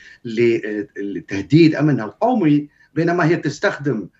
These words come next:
الأراضي العراقية والسماء والأرض والبر ولتهديد وض-، محاولة ضرب دول أخرى. هنا يتضح نفاق، آه، إيران في تعاملها مع الملف الإيراني. هذا أول شيء.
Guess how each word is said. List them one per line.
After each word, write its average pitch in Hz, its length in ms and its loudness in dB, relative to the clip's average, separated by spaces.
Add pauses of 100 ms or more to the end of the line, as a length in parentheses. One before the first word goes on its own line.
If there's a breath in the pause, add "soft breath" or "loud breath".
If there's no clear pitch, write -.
(140 soft breath)
الأراضي 135 440 -4
العراقية 110 500 -8
والسماء 110 680 -10
والأرض 117 400 -8
والبر 101 560 -4 (260 soft breath)
ولتهديد 127 680 0
وض-، 135 300 -4
محاولة 135 320 -4
ضرب 165 420 0 (260 soft breath)
دول 120 280 -6
أخرى. - 320 -18 (180)
هنا 262 220 4
يتضح 175 420 -4
نفاق، 127 380 -10 (420 soft breath)
آه، 107 160 -8
إيران 131 540 -2 (220)
في 131 100 -8
تعاملها 120 600 -6
مع 98 200 -10
الملف 101 340 -12
الإيراني. 85 420 -12 (380)
هذا 127 320 -2
أول 156 300 -2
شيء. - 280 -10